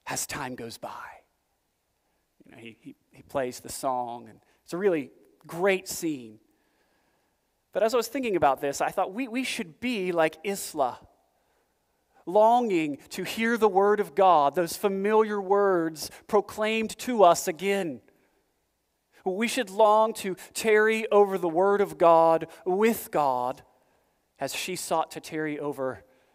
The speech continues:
as time goes by. Friends, we should repent of that "I already know that" reflex and say something like, "Play it again, Paul."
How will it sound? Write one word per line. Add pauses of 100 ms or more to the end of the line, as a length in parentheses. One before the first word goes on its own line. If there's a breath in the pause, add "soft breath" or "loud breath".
(260)
as
time
goes
by. (2500)
Friends,
we
should
repent
of
that (400 soft breath)
"I (100)
already
know
that" (540 soft breath)
reflex (1600)
and
say
something
like, (1200)
"Play
it
again,
Paul."